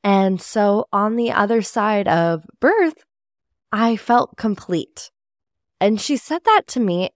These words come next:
and it was like a jaw-dropping, time-stopping moment. It was a miracle moment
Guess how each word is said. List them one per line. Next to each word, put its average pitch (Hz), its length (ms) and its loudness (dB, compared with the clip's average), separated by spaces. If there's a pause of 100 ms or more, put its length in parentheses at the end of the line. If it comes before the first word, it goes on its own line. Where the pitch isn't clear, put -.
and 240 240 0
it 226 120 8
was 254 220 4
like 277 200 4
a 247 180 4 (720)
jaw-dropping, 185 1040 2
time-stopping 160 1080 -4
moment. 202 760 0 (420)
It 202 80 6
was 196 140 6
a 185 40 2
miracle 240 460 2
moment 185 500 2